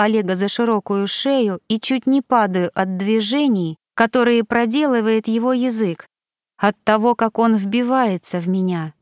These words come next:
не дает дышать. Голова кружится, а руки мужчины все сильнее сжимают меня,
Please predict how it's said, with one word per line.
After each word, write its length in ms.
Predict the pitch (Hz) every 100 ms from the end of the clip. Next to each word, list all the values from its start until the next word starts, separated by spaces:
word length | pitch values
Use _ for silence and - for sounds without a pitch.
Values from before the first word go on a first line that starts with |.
| _ -
не 220 | 180 202
дает 480 | 190 208 220 233 196
дышать. 680 | 233 - 254 214 160 - - _ _ _ _ _ _ _ _
Голова 560 | 156 202 226 233 277 302
кружится, 840 | 269 269 233 226 190 - 170 156 - _ _ _
а 160 | 180 208
руки 280 | 226 208 214
мужчины 680 | 202 208 - 262 262 180 175
все 180 | -
сильнее 540 | 214 240 240 247 247 247
сжимают 680 | 208 233 254 233 190 170 -
меня, 460 | 175 170 160 147